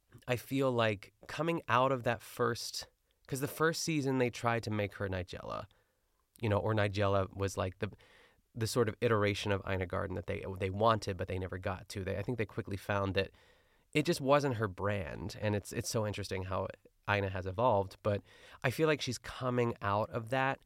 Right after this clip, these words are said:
but she still has hints of it. Like, she still has some makeup on, she still has her hair curled a little bit, um, but she talks about, it, it's just interesting 'cause I feel like she wouldn't,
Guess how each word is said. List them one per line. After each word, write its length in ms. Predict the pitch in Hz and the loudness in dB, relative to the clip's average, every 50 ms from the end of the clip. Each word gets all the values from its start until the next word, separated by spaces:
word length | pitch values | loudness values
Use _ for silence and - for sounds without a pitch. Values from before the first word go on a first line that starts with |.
| _ - - - - - | _ -18 -16 -16 -8 0
but 100 | - 117 | 0 0
she 160 | - - 147 | 2 2 -2
still 280 | 127 - - 139 131 123 | -2 0 4 4 4 4
has 240 | 107 120 117 107 - | 4 0 0 0 0
hints 280 | - 113 101 92 - | -2 -4 -4 -4 -4
of 140 | 101 87 85 | -8 -8 -8
it. 80 | 90 87 | -8 -8
Like, 120 | 92 90 | -8 -8
she 140 | - - 110 | -8 -8 -10
still 240 | - - - 120 120 | -10 -4 -2 -2 -2
has 220 | 110 123 123 - | -2 -4 -4 -4
some 180 | - 123 113 113 | -2 -2 0 0
makeup 380 | 113 110 - - 110 - - | 0 -2 0 -4 -6 -2 0
on, 400 | 107 104 104 104 104 104 101 101 | 0 2 2 2 2 2 0 0
she 180 | 98 - - 104 | -2 -6 -8 -8
still 240 | - - - 104 104 | -8 -6 -4 -4 -2
has 160 | 104 107 101 | -2 -4 -2
her 80 | 107 110 | -4 -6
hair 320 | 92 - 104 104 101 98 | -6 -4 -2 -2 -2 -2
curled 320 | - - - 98 98 95 | -4 -4 -2 0 0 0
a 40 | 95 | 0
little 200 | 92 95 90 95 | -2 -2 -2 -4
bit, 320 | 90 95 95 95 92 - _ - _ _ _ _ - _ _ _ _ _ - | -2 0 0 0 0 -2 _ -20 _ _ _ _ -20 _ _ _ _ _ 2
um, 380 | 107 107 98 98 95 95 98 92 | 2 4 4 4 4 2 0 0
but 120 | - 113 | -2 -2
she 140 | - - 131 | -2 -2 0
talks 280 | - 123 113 - - | 0 0 0 0 -2
about, 380 | 117 98 - 101 98 98 98 - - - | -6 -2 0 2 4 2 2 0 0 -2
it, 100 | 143 - | -2 2
it's 160 | - 165 - - | 2 0 2 2
just 160 | 160 - 135 | 0 0 0
interesting 340 | 131 107 - 104 92 110 98 | -2 -2 -4 -4 -4 -4 -4
'cause 100 | 104 104 | -2 -4
I 60 | 104 | -4
feel 160 | 98 - 107 | -2 0 -2
like 100 | 104 98 | -2 -2
she 160 | - - 113 | -2 -4 -4
wouldn't, 460 | 104 95 101 104 - 107 104 101 98 | -4 0 0 -2 0 0 -2 -2 -2